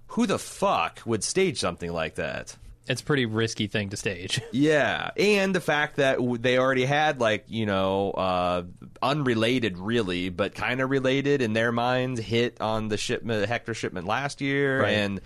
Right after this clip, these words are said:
Speaker 2: When Mike,
Speaker 1: and,
Speaker 2: yeah.
Speaker 1: and now He-, Hector's down, and they've already had, like, the, uh, a gang try to muscle in on him. So, like, how, how it, it just, it just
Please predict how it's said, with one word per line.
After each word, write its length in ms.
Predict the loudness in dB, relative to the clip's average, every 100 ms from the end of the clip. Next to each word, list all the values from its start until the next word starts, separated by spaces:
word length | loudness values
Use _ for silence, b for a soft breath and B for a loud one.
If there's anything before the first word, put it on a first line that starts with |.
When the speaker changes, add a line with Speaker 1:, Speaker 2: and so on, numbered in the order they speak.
| -6
Speaker 2:
When 220 | -4 -2
Mike, 280 | -2 -4 -6
Speaker 1:
and, 340 | -4 -2 -2 -2
Speaker 2:
yeah. 180 | 0 0
Speaker 1:
and 100 | 0
now 200 | -2 0
He-, 160 | -2 0
Hector's 380 | -4 -2 -4
down, 340 | 0 2 2 2
and 100 | 2
they've 120 | 2
already 180 | 2 2
had, 400 | 2 2 2 2
like, 280 | 2 0 -2
the, 340 | 0 0 2
uh, 140 | 2 0
a 60 |
gang 300 | 2 0 0
try 200 | -2 0
to 80 | 0
muscle 340 | 0 -2 -2 -2
in 100 | 0
on 160 | 0
him. 120 | 0 -2
So, 160 | 0
like, 460 | 2 4 2 0 -8 -18 -16 -18 -18 -14
how, 220 | -4 -4
how 280 | 0 0 0
it, 200 | -2 0
it 100 | 0
just, 220 | 0 0 0
it 80 |
just 340 | 0 0 0